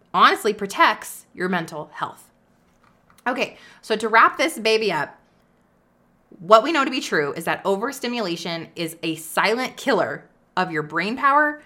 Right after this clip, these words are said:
your productivity, and being able to create ul-,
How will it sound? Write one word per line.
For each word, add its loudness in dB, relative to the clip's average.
your -4
productivity, -2
and 0
being -4
able -2
to -8
create -4
ul-, -6